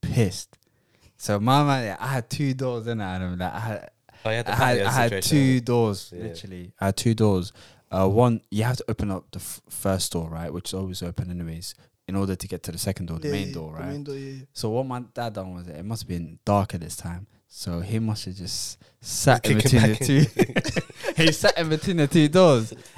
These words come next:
Speaker 1: and then literally as soon as the, the, the, the guy came through the door, yeah, trying to do a knockdown ginger, that, not noticing, he just noticed that my dad sitting there, says, <laughs> "Shit."
Speaker 3: Yeah,
Speaker 1: And
Speaker 3: yeah.
Speaker 1: my dad just stood up, grabbed him in a headlock.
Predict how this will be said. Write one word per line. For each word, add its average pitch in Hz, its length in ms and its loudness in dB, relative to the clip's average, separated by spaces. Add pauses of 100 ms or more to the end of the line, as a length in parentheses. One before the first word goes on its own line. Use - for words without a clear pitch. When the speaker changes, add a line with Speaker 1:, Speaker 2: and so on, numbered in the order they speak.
(120)
Speaker 1:
and 123 100 0
then 135 200 2
literally 170 540 0
as 113 160 -2
soon 160 220 -2
as 143 100 -6
the, 120 180 -6 (540)
the, 101 600 0
the, 98 420 0
the 98 80 -6
guy 110 220 2
came 95 260 -4
through 107 200 -6
the 95 100 -6
door, 92 260 -2 (100)
yeah, 80 400 -8 (480)
trying 110 240 -4
to 104 60 -2
do 98 280 -6
a 92 40 -6
knockdown 104 440 -6
ginger, 95 300 -8
that, 87 200 -10 (220)
not 143 300 4
noticing, 123 800 4
he 107 120 4
just 151 280 4
noticed 139 340 6
that 117 140 4
my 110 140 4
dad 113 360 4
sitting 123 380 -2
there, 110 160 -2
says, 101 280 -2
<laughs> - 40 0
"Shit." 147 540 4 (220)
Speaker 3:
Yeah, 208 60 -6
Speaker 1:
And 170 160 0
Speaker 3:
yeah. 139 60 4
Speaker 1:
my 143 160 4
dad 165 240 4
just 135 140 -4
stood 156 160 -2
up, 110 220 -2
grabbed 131 220 -2
him 110 100 -4
in 104 60 -4
a 101 40 -4
headlock. 107 420 0